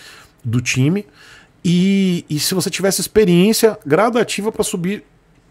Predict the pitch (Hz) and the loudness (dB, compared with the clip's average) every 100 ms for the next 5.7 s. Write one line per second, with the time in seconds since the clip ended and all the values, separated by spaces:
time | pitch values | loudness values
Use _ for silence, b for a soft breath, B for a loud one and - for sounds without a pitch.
0 | _ - 147 131 127 156 135 139 170 202 | _ -4 -2 -2 -6 -10 -14 -10 0 0
1 | 196 208 160 120 139 185 233 165 175 185 | 2 2 2 0 -2 -4 -4 4 4 4
2 | 147 147 135 147 131 127 127 123 120 113 | 2 -2 -2 0 2 2 0 -2 -2 -2
3 | 98 101 - B B B B B B - | -6 -8 -12 B B B B B B -6
4 | 107 190 - - - 156 180 - - - | 0 0 -2 -6 0 2 2 -2 -14 -10
5 | 220 156 160 170 175 - 175 | -4 2 6 6 4 -2 -8